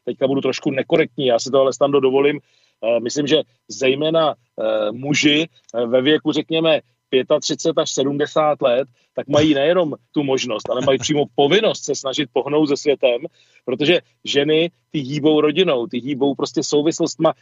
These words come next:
které muž nikdy nezvládne. Ženy jsou multitasking, dělají toho prostě opravdu v životě hodně a nemají možnost se soustředit na konkrétně jednu věc. Takový malý příklad, já se vsadím o botu, že třeba Eiffelovku by žena těžko vymyslela, protože by prostě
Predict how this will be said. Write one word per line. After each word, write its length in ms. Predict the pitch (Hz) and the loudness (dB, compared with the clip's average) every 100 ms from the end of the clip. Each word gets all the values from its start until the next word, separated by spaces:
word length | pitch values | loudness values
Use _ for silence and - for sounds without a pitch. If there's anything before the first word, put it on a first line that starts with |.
| _ | _
které 260 | 156 147 | 0 0
muž 200 | 147 143 | 0 -2
nikdy 300 | 151 151 156 | -2 2 2
nezvládne. 520 | 156 135 156 180 160 110 _ _ | 2 2 0 0 -2 -6 _ _
Ženy 240 | - 131 135 | -8 -6 -2
jsou 160 | 151 | -2
multitasking, 720 | 135 135 185 175 139 - 120 117 | -2 0 2 2 2 -2 -4 0
dělají 260 | 127 135 | 0 0
toho 180 | 143 143 | 0 -2
prostě 280 | 139 - - - | -4 -4 -2 -2
opravdu 420 | 123 143 139 147 | 2 2 2 0
v 40 | |
životě 340 | 127 151 143 165 | 0 0 0 0
hodně 360 | 147 127 101 - _ _ _ _ - | 0 -2 -6 -8 _ _ _ _ -2
a 220 | 123 123 | 0 2
nemají 400 | 131 139 156 170 | 0 0 0 0
možnost 340 | 147 131 156 - | -2 -2 -2 -2
se 100 | 170 | -4
soustředit 580 | 156 135 - 151 156 | -4 -4 -2 0 0
na 80 | 160 156 - _ | 0 -2 -4 _
konkrétně 520 | 143 147 151 156 156 | 0 2 2 0 0
jednu 180 | 160 175 | 0 2
věc. 260 | 139 139 - - _ | 4 2 -2 -16 _
Takový 220 | - 156 147 | -8 -4 2
malý 220 | 147 165 | 2 2
příklad, 320 | - 151 160 | 0 0 2
já 140 | 151 | 2
se 120 | 135 170 | 0 -4
vsadím 320 | - 147 156 | -4 -2 -2
o 60 | |
botu, 180 | 139 151 | -2 -2
že 80 | 151 | -2
třeba 160 | 156 - | -2 0
Eiffelovku 540 | 131 135 151 - 165 | 0 0 -2 -2 -2
by 120 | 151 | 0
žena 260 | 131 143 156 - _ - | 0 0 -2 -6 _ -8
těžko 320 | 139 - 185 | -6 -2 0
vymyslela, 480 | 165 156 160 143 147 | 0 0 2 2 2
protože 220 | 143 151 | -2 -6
by 80 | 156 | -6
prostě 240 | 143 185 | -4 -4